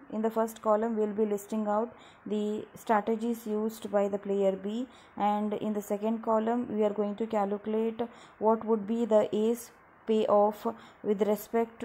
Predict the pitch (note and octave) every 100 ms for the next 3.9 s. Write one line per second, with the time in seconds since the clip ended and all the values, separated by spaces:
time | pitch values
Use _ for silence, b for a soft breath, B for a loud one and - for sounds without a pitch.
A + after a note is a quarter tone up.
0 | - - G#3+ G#3 G#3+ - G3 G#3 G3 A3+
1 | A3 A3 G#3 G3+ A3+ G#3 G3 G3+ G3+ G3
2 | F#3+ F3+ F#3+ G#3 B3+ B B G#3 G3+ G3+
3 | G#3+ A#3 D#4 D4 - G#3+ G#3 G#3 G#3